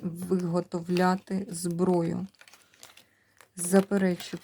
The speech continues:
повністю вбираю всіх, хто інформацію. Більше цього не зможе зробити. Дуже багато полонених,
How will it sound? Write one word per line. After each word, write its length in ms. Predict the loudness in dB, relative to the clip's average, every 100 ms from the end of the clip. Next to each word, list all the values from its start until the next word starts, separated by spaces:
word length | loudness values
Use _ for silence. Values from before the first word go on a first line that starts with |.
| -2
повністю 540 | 0 2 0 -4 -6
вбираю 440 | -4 0 2 0 -2
всіх, 800 | -6 -10 -8 -6 0 4 2 0
хто 500 | -16 _ -6 -4 -2
інформацію. 840 | -4 -4 -4 -4 -4 -6 -12 -8
Більше 380 | -2 0 -2 -6
цього 300 | -6 -2 2
не 120 | 2
зможе 400 | 2 0 0 -4
зробити. 280 | -8 -8 -2
Дуже 280 | 2 4 4
багато 520 | 4 4 2 2 -2
полонених, 760 | -8 -4 -2 -2 -2 -2 -6